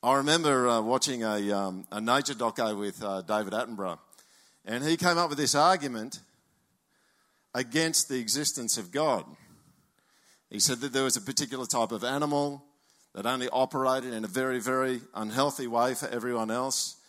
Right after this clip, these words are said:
and he said that just shows that God doesn't exist. And I sat there watching the, uh, the show, and I, I had this thought pretty quickly. I just thought, "Okay, uh, David Attenborough, you just," it's David, isn't it? It's not Richard.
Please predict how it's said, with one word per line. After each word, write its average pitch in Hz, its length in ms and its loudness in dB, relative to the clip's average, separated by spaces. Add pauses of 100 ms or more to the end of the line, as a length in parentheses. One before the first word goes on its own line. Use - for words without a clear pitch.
(140)
and 110 140 -8
he 131 140 -6
said 123 320 -2
that 127 240 -2
just 139 180 -4
shows 120 320 0
that 104 140 -10
God 110 200 -2
doesn't 110 300 -4
exist. 98 600 -4 (520)
And 123 80 -6
I 117 40 -2
sat 180 240 4
there 147 120 2
watching 143 520 2
the, 117 260 2
uh, 110 200 2
the 104 100 -6
show, 131 520 4 (600)
and 139 180 0
I, 147 200 2 (100)
I 131 200 4
had 160 120 6
this 143 240 6
thought 147 320 4
pretty 156 200 2
quickly. 135 520 -4 (440)
I 120 120 2
just 131 240 2
thought, 139 200 0
"Okay, 139 680 4
uh, 110 180 -2
David 110 340 2
Attenborough, 120 460 0
you 139 160 2
just," 147 500 0
it's - 140 -8
David, 127 320 2
isn't 127 160 -6
it? 202 80 -12
It's 202 160 -8
not 110 180 -8
Richard. 135 280 -4